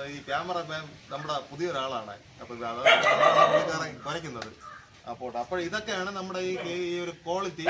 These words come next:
ഇതിന്റെ ഒരു സൗണ്ട് ക്വാളിറ്റിയും ഇതിന്റെ ഒരു വീഡിയോ ക്വാളിറ്റിയും. അപ്പോ പിന്നെ നമുക്ക് അത്രയും ഒരു ബഡ്ജറ്റ് ഈ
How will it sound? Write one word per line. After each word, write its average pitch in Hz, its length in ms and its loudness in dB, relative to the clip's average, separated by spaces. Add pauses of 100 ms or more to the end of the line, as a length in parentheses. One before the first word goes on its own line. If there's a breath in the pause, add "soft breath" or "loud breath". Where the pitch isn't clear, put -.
ഇതിന്റെ 185 260 2
ഒരു 165 180 4
സൗണ്ട് - 340 0
ക്വാളിറ്റിയും 151 400 -6 (400)
ഇതിന്റെ 180 260 -2
ഒരു 175 160 -2
വീഡിയോ 185 300 0
ക്വാളിറ്റിയും. 113 400 -8 (1400)
അപ്പോ 170 180 -2 (760)
പിന്നെ 208 200 -6 (100)
നമുക്ക് 202 300 -8 (180)
അത്രയും 196 420 -2
ഒരു 190 160 -6
ബഡ്ജറ്റ് 175 440 -4 (240)
ഈ - 20 -4